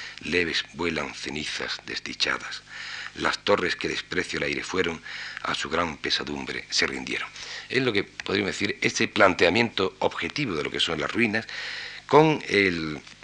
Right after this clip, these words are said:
tópico contraste entre presente y pasado, en cuanto que ese contraste entre presente y pasado es el fundamento de la poesía de las ruinas.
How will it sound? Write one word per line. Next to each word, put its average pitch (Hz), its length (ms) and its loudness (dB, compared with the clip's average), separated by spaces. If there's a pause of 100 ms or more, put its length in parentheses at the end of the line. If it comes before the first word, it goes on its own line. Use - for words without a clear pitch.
(100)
tópico 131 340 4
contraste 120 680 0
entre 104 320 -2
presente - 460 -4
y - 20 -10
pasado, 92 380 -2 (240)
en 104 140 -4
cuanto 92 380 -2
que 87 220 -2
ese 98 220 -6
contraste 71 560 -6
entre 64 180 -10
presente - 320 -8
y - 40 -16
pasado 71 400 -4
es - 260 -2
el 71 140 -4
fundamento 67 640 -4 (320)
de 78 160 -2
la 71 120 0
poesía 67 520 -2 (300)
de 69 160 -4
las 65 140 2
ruinas. - 420 -8